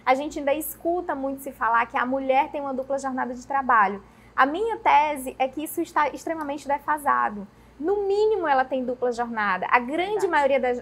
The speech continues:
Speaker 1: das mulheres, ela tem tripla jornada de trabalho. E eu identifiquei que nesse cenário todo, o ideal seria que nós tivéssemos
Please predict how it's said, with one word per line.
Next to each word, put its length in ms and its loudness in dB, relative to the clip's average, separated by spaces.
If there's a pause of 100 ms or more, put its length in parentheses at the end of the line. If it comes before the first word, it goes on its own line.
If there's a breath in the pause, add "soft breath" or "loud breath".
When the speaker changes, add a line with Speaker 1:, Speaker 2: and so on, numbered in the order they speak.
Speaker 1:
das 200 -4
mulheres, 420 -2
ela 180 0
tem 400 -2 (340)
tripla 460 0
jornada 420 -2
de 140 -10
trabalho. 640 2 (560 soft breath)
E 160 2
eu 140 4
identifiquei 680 0
que 120 -8
nesse 360 -2
cenário 560 0
todo, 440 2
o 60 -6
ideal 500 6
seria 300 2
que 80 -8
nós 240 -4
tivéssemos 680 -6